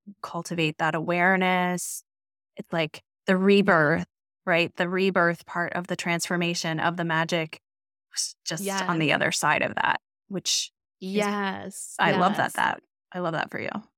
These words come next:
Speaker 2: <laughs> Thank you. And, um, so yes, like, even though I've had those, like, physical manifestations, I think the the most valuable one has been my evolution.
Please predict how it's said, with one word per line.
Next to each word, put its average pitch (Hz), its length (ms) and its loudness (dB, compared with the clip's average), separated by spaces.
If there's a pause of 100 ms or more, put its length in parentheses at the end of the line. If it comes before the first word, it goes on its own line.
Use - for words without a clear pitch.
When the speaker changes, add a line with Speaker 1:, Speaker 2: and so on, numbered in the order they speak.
(840)
Speaker 2:
<laughs> 254 460 -6
Thank 247 340 -4
you. 196 440 -2
And, 214 320 -2
um, 196 420 -2
so - 160 -6
yes, 262 280 -4
like, 226 160 -2
even 254 240 -6
though 254 100 -4
I've 240 160 -6
had 208 360 -6
those, 190 340 -2
like, 185 160 -8 (100)
physical 190 380 -6
manifestations, 180 880 -8
I 175 80 -8
think 233 260 -8
the 202 120 -8 (300)
the 208 100 -2
most 214 640 -4
valuable 196 800 -2
one 185 280 -2
has 180 320 -8
been 190 500 -2 (600)
my 196 260 -2
evolution. 175 720 -8